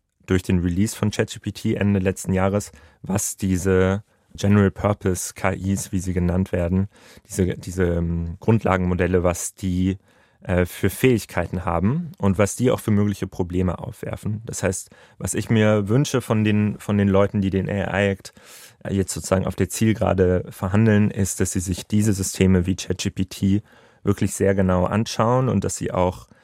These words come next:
die, die Warnungen der Unternehmen selbst, teilweise die, die sehr offen aussprechen,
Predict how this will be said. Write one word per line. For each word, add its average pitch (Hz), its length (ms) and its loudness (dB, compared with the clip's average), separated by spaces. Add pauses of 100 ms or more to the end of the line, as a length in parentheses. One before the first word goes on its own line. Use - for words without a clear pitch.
(360)
die, 90 460 -2 (360)
die 90 220 -2
Warnungen 120 840 2 (220)
der 101 520 4
Unternehmen 104 560 2
selbst, 127 640 0
teilweise 110 480 0
die, 98 140 -2
die 95 160 -2
sehr 95 280 0
offen 113 420 -2
aussprechen, 113 720 -2